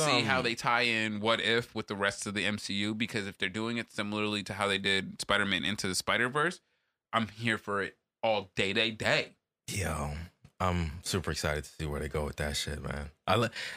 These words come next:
Speaker 2: like, this one is really cool because they, it, it, it follows, like, a previous movie. It, okay, so telling the story of, um, uh, uh, Captain America, the First Avenger, but, you know, switched over to, um, Peggy Carter instead.
Speaker 1: Hmm.
Speaker 2: So it sort of follows the beats of Captain America's movie, but switched over with Catherine Hahn,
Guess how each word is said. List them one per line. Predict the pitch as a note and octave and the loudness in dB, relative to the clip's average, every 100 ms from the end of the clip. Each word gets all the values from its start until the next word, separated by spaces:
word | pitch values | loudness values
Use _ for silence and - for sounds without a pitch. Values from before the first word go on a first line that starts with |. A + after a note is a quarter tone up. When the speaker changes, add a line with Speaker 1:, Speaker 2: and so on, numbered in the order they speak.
| - | 4
Speaker 2:
like, | G#2+ A2 | 4 6
this | E3 | 4
one | G#3+ F#3 | 6 6
is | C3+ | 6
really | C#3+ D3 | 6 4
cool | C3 C#3 D3 | 4 2 2
because | D3 B2+ G#2 | 2 2 4
they, | A2+ | 4
it, | F#2+ A2 | 4 4
it, | G2+ G#2 F#2 | 2 2 0
it | F#2+ | -2
follows, | - C3 C3+ B2 A#2+ G#2+ G2+ - | 2 4 6 6 6 4 2 2
like, | F#2+ F#2+ E2+ | 4 4 4
a | E2 | 0
previous | - A#2+ B2 C3 C#3 - | 4 4 6 4 4 4
movie. | C3+ C3+ C3 | 2 4 4
It, | D3 - | 4 2
okay, | E3 G#2+ F#3+ | 2 4 2
so | C#3 | 2
telling | B2 E3 C#3+ | 2 4 4
the | A#2 | 2
story | - A#2 G2+ | 2 4 4
of, | F#2+ | 4
um, | F2+ F2 E2 D#2 C#2+ - _ | 4 2 0 -2 -4 -8 _
uh, | D2+ D2+ | -2 -2
uh, | - D2 C2+ | 0 -2 -2
Captain | - A2+ - G2 | 0 0 0 -2
America, | G2 G#2 A2+ | 2 2 0
the | G2 | -2
First | G#2+ G#2 | 0 0
Avenger, | G2 G2 A2+ C3+ | 0 0 0 -2
but, | A#2 E2 - | 0 -2 0
you | |
know, | F2+ D#2 - | 0 0 -2
switched | - - G2 - | 0 0 0 2
over | F2+ D#2 D#2+ | 2 2 -2
to, | - E2 D2+ | -2 -2 0
um, | D2+ C#2+ C2+ - | 0 -2 -6 -4
Peggy | F#2+ D#2+ | -4 -2
Carter | - F#2 D#2+ | 0 2 2
instead. | - - F#2 - _ _ - | -2 -2 -2 -2 _ _ -10
Speaker 1:
Hmm. | G#2 D#2 | -8 0
Speaker 2:
So | - G#2+ | 4 6
it | G#2 | 6
sort | C3 A#2+ | 6 4
of | |
follows | - B2 B2 A#2 | 6 6 6 4
the | G#2+ | 0
beats | F2 B2 B2 - | 2 2 4 2
of | - G#2 - - | 2 2 0 0
Captain | A2 G2+ - | 0 2 0
America's | F2 F#2 F2 E2+ F2 | 0 0 0 -2 2
movie, | B2 A2+ F2 | 4 4 2
but | D2 E2+ | 2 2
switched | - G2+ - | 2 0 2
over | F#2 E2+ | 2 2
with | E2+ E2 | 0 0
Catherine | F#2 F2+ E2 D2+ | 0 0 0 0
Hahn, | F2 | 0